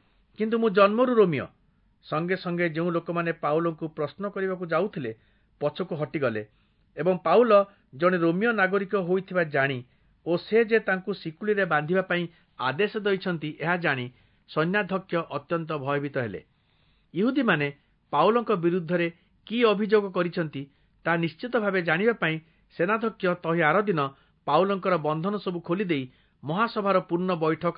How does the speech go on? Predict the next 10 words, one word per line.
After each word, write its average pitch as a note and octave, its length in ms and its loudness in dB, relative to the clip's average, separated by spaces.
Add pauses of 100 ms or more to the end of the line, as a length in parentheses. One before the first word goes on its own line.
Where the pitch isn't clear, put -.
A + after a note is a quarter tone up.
ଆହ୍ୱାନ D3+ 340 -2
କରିବା E3 280 -2
ପାଇଁ D3 220 -2 (360)
ଯାଜକମାନଙ୍କୁ C3+ 680 -4
ଆଦେଶ A#2 300 -6
ଦେଲେ। F#2 220 -10 (480)
ତାପରେ F#3 400 6 (380)
ସେ D#3+ 100 0
ପାଉଲଙ୍କୁ F3+ 540 0
ନେଇ D3+ 200 0